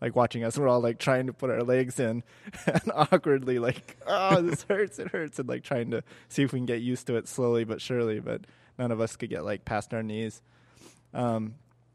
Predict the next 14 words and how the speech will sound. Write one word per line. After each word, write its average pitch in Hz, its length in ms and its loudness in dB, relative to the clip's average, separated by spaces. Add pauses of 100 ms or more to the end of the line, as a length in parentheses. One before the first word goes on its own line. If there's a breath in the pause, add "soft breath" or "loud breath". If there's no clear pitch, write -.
(240)
but 135 100 -2
then 170 120 10
we 165 100 4
found, 117 340 0
like, 110 200 -6 (340)
a 120 80 -8
cold 113 300 -6
water 104 280 0
source, 113 400 -6
and 110 120 -4
we 113 80 -4
started 104 340 -4
just, - 240 -8
like, 110 160 -4